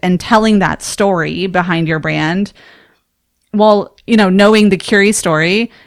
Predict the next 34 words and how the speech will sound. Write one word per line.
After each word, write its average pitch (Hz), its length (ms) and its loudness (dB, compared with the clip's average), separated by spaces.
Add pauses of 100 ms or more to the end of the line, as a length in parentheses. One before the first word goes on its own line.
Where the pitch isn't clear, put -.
(240)
gives 196 360 0
me 185 520 -4 (520)
a 185 80 2
connection 170 560 -4
personally. 165 680 -6
It 185 180 -6
gives 175 220 -6
me 180 120 -6
ways 170 300 -8
to 196 100 -16
connect 160 380 -10
with 165 260 -12
other 165 220 -8
people 160 360 -8
about 151 300 -6
the 160 60 -12
brand. 160 520 -8 (380)
Um, 156 480 -6 (100)
and, 185 560 -2 (140)
and 208 100 2
I 208 120 2
wouldn't 220 420 2
know 185 220 2
any 170 260 -2
of 214 160 -4
that 233 360 -2
if 185 140 -2
I 175 140 2
didn't 165 260 -2
get 160 180 -6
their 165 140 -6
welcome 156 340 -6
emails. - 520 -8 (580)
Um, 170 400 -6